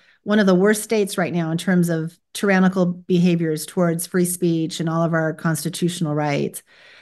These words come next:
So look at this. There is a webpage that is, has the information about what's happening in my situation. And, um, you'll find the documents there. So we just sent the Medical Commission a letter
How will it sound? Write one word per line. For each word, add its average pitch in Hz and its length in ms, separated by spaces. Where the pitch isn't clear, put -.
So 220 160
look 226 240
at 294 100
this. 196 360
There 202 180
is 226 160
a 233 160
webpage 196 640
that 165 300
is, 180 360
has 190 300
the 190 100
information 196 500
about 170 140
what's 180 160
happening 185 440
in 165 100
my 165 140
situation. 165 920
And, 185 560
um, 185 300
you'll 240 160
find 254 380
the 220 60
documents 185 560
there. 196 320
So 196 180
we 208 120
just 269 220
sent 254 260
the 202 340
Medical 214 360
Commission 202 460
a 175 60
letter 175 580